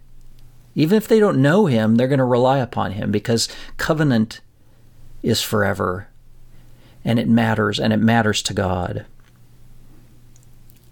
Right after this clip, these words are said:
So how I wanna end our time together today is I just want you to think about how you love people.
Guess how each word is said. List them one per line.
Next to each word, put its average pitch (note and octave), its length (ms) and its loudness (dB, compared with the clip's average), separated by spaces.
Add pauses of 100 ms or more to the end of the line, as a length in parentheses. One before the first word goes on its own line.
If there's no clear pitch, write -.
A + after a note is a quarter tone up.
(760)
So D3+ 440 4 (600)
how C#3+ 200 2
I C3+ 60 4
wanna C3+ 340 0
end C#3 560 2
our A2 140 0
time G#2+ 400 0
together G2+ 340 -2
today F#2+ 680 -4 (100)
is G#2 400 0 (560)
I A#2 80 0
just D3 240 0
want D3+ 280 0
you B2 120 0
to G#2+ 480 0 (500)
think - 580 -4
about G#2 680 -2 (400)
how C3 320 0
you B2 300 0
love A#2 380 2
people. G#2+ 500 -4